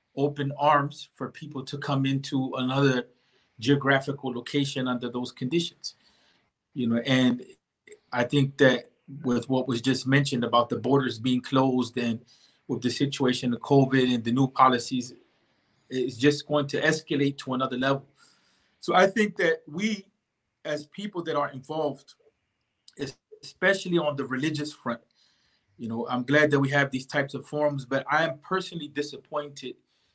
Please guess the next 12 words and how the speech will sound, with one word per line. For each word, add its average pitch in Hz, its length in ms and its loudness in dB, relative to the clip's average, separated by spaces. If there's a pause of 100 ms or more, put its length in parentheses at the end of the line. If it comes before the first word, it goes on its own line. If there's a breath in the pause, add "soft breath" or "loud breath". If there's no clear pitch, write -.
(120)
that 113 160 -8
the 120 100 -6
human 147 320 -4
being 143 360 0
is 123 140 -4
not 127 180 2
at 127 120 -6
the 120 60 -6
center 127 400 -6
of 117 100 -4
a 117 40 0
lot, 120 300 -2